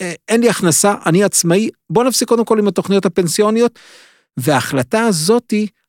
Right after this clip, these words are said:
הרבה פעמים אני אומר, זה כמו, אתה מכיר את זה, שש בש, נגעת נסעת, אתה לא יכול לבוא ולהגיד,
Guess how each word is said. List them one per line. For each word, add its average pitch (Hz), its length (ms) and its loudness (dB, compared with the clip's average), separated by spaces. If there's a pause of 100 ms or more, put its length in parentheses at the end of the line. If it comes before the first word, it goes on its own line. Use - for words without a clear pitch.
הרבה 139 220 -2
פעמים 180 360 -2
אני 151 220 0
אומר, 151 260 0
זה 147 140 -6
כמו, 165 480 0
אתה 151 120 -4
מכיר 151 380 -2
את 135 60 -2
זה, 127 100 -6
שש 143 260 -2
בש, 123 360 -6
נגעת 143 340 -4
נסעת, 165 480 -2
אתה 117 180 -8
לא 147 100 0
יכול 185 240 -2
לבוא 170 160 -2
ולהגיד, 160 300 0